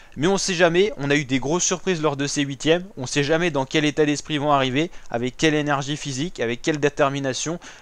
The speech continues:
et ça peut, euh, changer la donne pour aller en quart de finale, ce qui est déjà une très très belle chose en Euro, qui est, euh, très compliqué d'ailleurs, hein. Euh, pour l'instant, on a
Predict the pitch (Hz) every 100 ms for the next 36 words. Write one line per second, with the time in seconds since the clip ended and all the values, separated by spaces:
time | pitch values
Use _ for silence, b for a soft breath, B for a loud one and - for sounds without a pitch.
0 | - 123 135 - 156 147 120 - 139 143
1 | 135 123 165 165 - 135 113 143 123 -
2 | 135 127 - 117 143 151 - 131 120 117
3 | 127 147 B B 117 113 - 160 - 147
4 | 131 120 156 135 120 127 127 147 151 -
5 | 127 135 123 107 107 - 160 156 - 139
6 | 151 131 117 151 131 B B B B 120
7 | 117 131 135 127 - 160 156 135 123 120
8 | 120 120